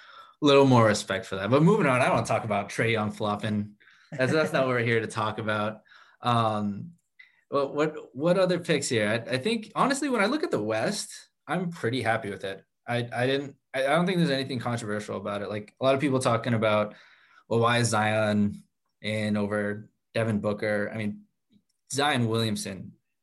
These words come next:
<laughs> he's in his second year. He's just an absolute force. I mean, this guy is,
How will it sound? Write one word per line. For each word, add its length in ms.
<laughs> 360
he's 680
in 100
his 160
second 460
year. 420
He's 200
just 260
an 120
absolute 680
force. 520
I 60
mean, 160
this 160
guy 280
is, 280